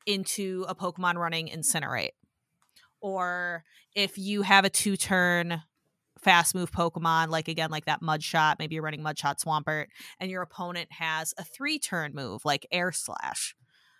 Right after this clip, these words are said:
then you wanna throw on one, four, seven, ten. That concept, when I figured that out, I definitely saw my win rate skywa-, skyrocket, <laughs> uh,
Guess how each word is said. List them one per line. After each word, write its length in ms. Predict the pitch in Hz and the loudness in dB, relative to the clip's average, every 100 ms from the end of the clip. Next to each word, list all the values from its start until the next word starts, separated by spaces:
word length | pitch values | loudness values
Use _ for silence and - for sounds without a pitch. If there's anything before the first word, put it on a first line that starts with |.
| _ _ | _ _
then 440 | 180 180 170 165 165 - | -6 -2 -2 -4 -10 -14
you 180 | 180 170 | -14 -8
wanna 300 | 170 165 160 - | -4 -4 -6 -6
throw 400 | 170 165 160 156 - | -2 2 2 0 2
on 320 | 160 151 165 | 4 2 0
one, 340 | 170 175 170 | 2 4 4
four, 320 | 160 - 165 160 | 0 -4 -2 -2
seven, 380 | - 156 147 | -2 -2 -4
ten. 340 | 143 - 95 - - 165 | -6 -6 -6 -10 -20 -10
That 420 | 160 170 180 - _ _ _ _ _ | 2 8 8 8 _ _ _ _ _
concept, 800 | - 233 233 240 - 294 - - - _ - - _ _ _ _ | 2 6 6 6 4 4 2 -8 -10 _ -20 -20 _ _ _ _
when 200 | 202 202 185 | -4 -2 6
I 160 | 202 | 6
figured 360 | 226 269 285 240 | 6 0 0 6
that 160 | 214 | 8
out, 260 | 180 175 190 | 12 10 10
I 120 | 180 185 | 8 4
definitely 600 | - 175 170 185 180 185 | 6 4 6 2 0 2
saw 200 | 180 165 | 4 4
my 160 | 156 | 4
win 240 | 156 156 151 | 0 -2 -2
rate 300 | 147 131 - _ | -2 -2 -4 _
skywa-, 600 | - - 156 147 139 - - | 2 6 8 6 4 -2 -4
skyrocket, 720 | - - 143 - - - 85 - | 0 4 6 4 -4 -6 -8 -10
<laughs> 140 | _ | _
uh, 40 | 180 | -8